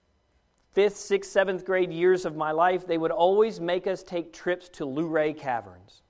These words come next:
My wife just smiled. That's in her neck of the woods, out in the Shenandoah Valley. It's a lot smaller than Mammoth Caves, but it was a cave, and I am claustrophobic, and I hate that,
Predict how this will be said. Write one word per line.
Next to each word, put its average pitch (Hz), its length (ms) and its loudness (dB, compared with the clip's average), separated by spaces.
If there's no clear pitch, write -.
My 120 100 -18
wife 131 320 -4
just 143 200 -10
smiled. 113 300 -10
That's 123 220 -6
in 113 60 -14
her 135 160 -8
neck 147 220 -6
of 151 60 -6
the 143 60 -4
woods, 147 280 -2
out 151 140 2
in 151 60 -14
the 131 80 -12
Shenandoah 165 520 -2
Valley. 120 300 -2
It's 139 180 -10
a 139 80 0
lot 165 320 6
smaller 180 380 2
than 156 180 -4
Mammoth 170 360 -2
Caves, 185 420 4
but 160 220 4
it 170 100 -4
was 165 180 -6
a 160 60 -2
cave, 160 540 2
and 131 100 -4
I 156 160 4
am 165 160 -2
claustrophobic, 190 800 4
and 156 100 -2
I 147 80 -2
hate 190 300 2
that, 202 340 4